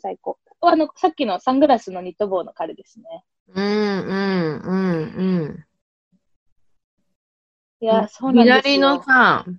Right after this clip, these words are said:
Speaker 2: カップルのやつのさ、
Speaker 1: うん。
Speaker 2: 男性の方気になります。
Speaker 1: うん。
Speaker 2: かっこいい。
Speaker 1: これ誰ですかね？ちょっと開いてみましょう。<laughs> こ、ここで。<laughs> 知らない人のインスタを見てみましょう。坊主のね。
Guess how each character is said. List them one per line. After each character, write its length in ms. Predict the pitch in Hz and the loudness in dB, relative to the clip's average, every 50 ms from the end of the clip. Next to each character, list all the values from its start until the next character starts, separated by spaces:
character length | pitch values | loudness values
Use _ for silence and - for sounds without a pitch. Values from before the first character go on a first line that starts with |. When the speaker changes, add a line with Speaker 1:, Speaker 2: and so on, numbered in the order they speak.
| - _ _ 208 | -16 _ _ -12
Speaker 2:
カ 140 | - - 262 | -2 0 0
ッ 100 | 247 - _ _ | 0 -2 _ _
プ 100 | 214 202 | 0 2
ル 120 | 196 190 | 2 2
の 320 | 185 175 165 160 151 - - _ | 2 2 2 0 -2 -4 -8 _
や 120 | 180 180 | -8 -8
つ 140 | 175 - 170 | -6 -4 -4
の 200 | 170 165 160 160 | -2 -2 -2 -2
さ、 340 | 160 - 170 160 151 139 135 | -4 -2 -2 -2 -2 -2 -4
Speaker 1:
う 20 | 160 | -8
ん。 40 | - _ _ _ _ _ _ _ _ _ _ _ _ _ | -16 _ _ _ _ _ _ _ _ _ _ _ _ _
Speaker 2:
男 200 | 190 190 196 202 | 2 2 4 4
性 240 | 240 262 214 202 190 | 4 4 4 4 4
の 120 | 202 220 | 2 0
方 120 | 190 180 180 | -2 -2 0
気 140 | - 185 165 | 0 0 2
に 140 | 165 165 | 2 2
な 120 | 160 156 156 | 2 2 2
り 100 | 156 151 | 0 0
ま 160 | 151 156 160 | 0 -2 -4
す。 160 | 156 - 151 | -6 -8 -14
Speaker 1:
う 20 | - | -12
ん。 20 | |
Speaker 2:
か 140 | - 160 160 | -6 -6 -6
っ 80 | 156 | -6
こ 180 | - - 175 170 | -2 2 2 4
い 120 | 156 143 | 4 2
い。 120 | 131 - - _ _ _ _ _ _ _ _ _ _ _ _ _ _ _ _ _ | 0 -4 -10 _ _ _ _ _ _ _ _ _ _ _ _ _ _ _ _ _
Speaker 1:
こ 120 | - 370 | 0 2
れ 80 | 359 294 | 4 6
誰 220 | 320 381 427 330 | 6 8 8 8
で 100 | 247 247 | 6 4
す 120 | - - | 2 0
か 120 | - 190 170 | -4 -4 -4
ね？ 240 | 180 185 175 - - | -4 -6 -8 -6 -4
ち 80 | - 185 | -4 -2
ょ 20 | |
っ 40 | - | -2
と 120 | 208 190 | -2 -4
開 240 | - - 220 240 240 | -4 0 4 4 4
い 40 | 233 | 4
て 80 | 214 | 2
み 80 | 202 185 180 | -2 -2 -4
ま 120 | 190 180 | -8 -10
し 140 | - - 190 | -6 -4 -4
ょ 100 | 180 170 | -4 -2
う。 40 | - - - - - | -4 -6 -6 -8 -12
<laughs> 200 | - - - - | -18 -12 -10 -4
こ、 100 | - 466 | -2 -2
こ 60 | - - 330 330 | 0 0 2 6
こ 120 | - 480 | 6 8
で。 200 | - 392 - - - - 427 - 440 440 | 8 8 6 6 4 4 4 6 6 6
<laughs> 280 | - 494 480 - 554 - | 6 6 6 6 0 0
知 80 | - | 4
ら 140 | 269 240 247 | 6 6 6
な 120 | 240 262 262 | 6 6 6
い 80 | 269 | 4
人 180 | 254 - 294 254 | 4 4 4 4
の 100 | 233 233 | 6 4
イ 380 | 233 240 247 247 247 - - _ | 4 2 2 0 -2 -6 -8 _
ン 80 | 254 | -8
ス 80 | 247 - | -6 2
タ 140 | - 254 240 | 4 4 4
を 40 | 233 | 4
見 100 | 254 254 | 4 6
て 120 | 277 233 | 6 8
み 80 | 202 196 | 8 6
ま 100 | 190 - | 4 2
し 140 | - 226 | 0 -2
ょ 100 | 208 196 | 0 0
う。 120 | 226 - - _ _ _ _ _ _ _ _ _ _ _ _ _ - | -2 -2 -10 _ _ _ _ _ _ _ _ _ _ _ _ _ 2
坊 240 | 311 277 254 254 208 | 4 4 4 4 0
主 80 | 190 | -4
の 100 | 180 170 | -8 -8
ね。 280 | 175 185 208 262 392 | -2 -2 -2 -2 -2